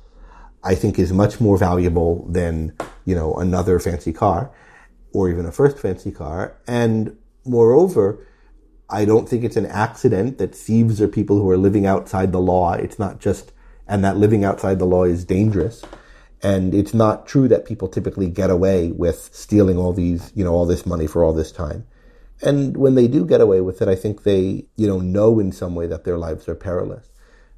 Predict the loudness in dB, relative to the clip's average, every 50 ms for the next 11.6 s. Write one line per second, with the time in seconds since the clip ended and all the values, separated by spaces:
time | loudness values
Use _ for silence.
0 | -20 _ _ -6 -4 -2 0 0 0 0 -2 -6 -16 _ _ -8 -2 0 0 2
1 | 0 -2 -2 -4 -4 -2 0 0 0 0 0 0 0 -2 -2 -4 -8 -14 -20 _
2 | _ -4 0 2 4 4 4 4 4 4 2 0 -2 -4 -2 -2 -2 -2 -4 -4
3 | -8 -12 -18 _ _ _ _ _ _ _ _ -20 -20 _ _ _ -20 -14 _ -2
4 | 0 0 2 2 2 2 2 2 0 0 0 2 2 2 2 0 -2 -6 -10 -14
5 | -16 -20 -20 -20 _ _ -10 -4 0 0 0 0 0 -4 -2 0 0 0 0 2
6 | 2 4 4 4 2 2 2 2 2 2 0 -4 -6 -4 -6 -6 -2 0 0 0
7 | 0 -2 -4 -6 -6 -4 -4 -4 -4 -6 -6 -6 -6 -6 -6 -4 -4 -2 -2 -4
8 | -4 -4 -2 -2 -2 -2 -4 -6 -10 _ -20 _ _ _ -20 -20 _ _ _ _
9 | _ _ _ -20 _ _ -8 -4 -2 0 0 0 -2 -2 -4 -2 0 0 0 0
10 | 0 0 0 0 0 -2 -4 -6 -8 -6 -6 -6 -6 -4 -4 -4 -4 -4 -6 -6
11 | -6 -6 -6 -6 -6 -6 -6 -6 -8 -14 -20